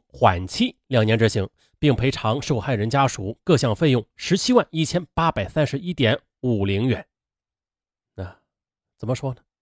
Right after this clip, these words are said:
这谁家有了这样的孩子才不上火呀？本来一个法学系的大学生啊，那是整个村儿的希望啊，对他家里人来讲，这也是光宗耀祖的事儿，可他却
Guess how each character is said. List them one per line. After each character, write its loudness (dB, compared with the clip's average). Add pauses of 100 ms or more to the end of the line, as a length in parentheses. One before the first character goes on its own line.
(800)
这 -4
谁 2
家 2
有 2
了 2
这 -2
样 2
的 0
孩 -4
子 -6
才 -4
不 -6
上 -4
火 -6
呀？ -12 (1500)
本 4
来 0 (120)
一 -4
个 0
法 0
学 0
系 -2
的 2
大 2
学 -4
生 -8 (360)
啊， -16
那 -6
是 -4
整 -2
个 0
村 -2
儿 2
的 -2
希 -2
望 2
啊， -20 (300)
对 0
他 -2
家 0
里 2
人 2
来 2
讲， -2 (240)
这 4
也 4
是 -2 (100)
光 2
宗 2
耀 4
祖 -2
的 -6
事 -10
儿， -12 (280)
可 2
他 4
却 4